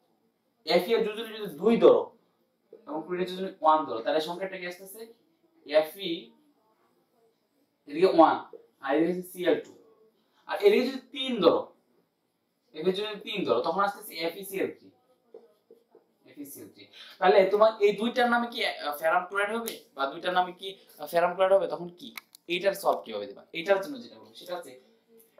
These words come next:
তুমি তো জানো যে এই phase যোজনী হচ্ছে দুই এবং তিন,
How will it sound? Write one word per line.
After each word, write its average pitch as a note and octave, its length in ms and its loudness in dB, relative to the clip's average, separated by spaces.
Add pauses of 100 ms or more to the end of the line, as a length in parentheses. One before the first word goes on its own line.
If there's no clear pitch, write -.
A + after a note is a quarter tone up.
(160)
তুমি G3+ 140 -14
তো A#3 80 0
জানো F3 360 4
যে C#3+ 120 -2
এই C#3 100 -2
phase E3 180 -6
যোজনী F3+ 160 -8
হচ্ছে D#3 140 -8
দুই E3 240 -2
এবং C3 280 0
তিন, A2 180 -20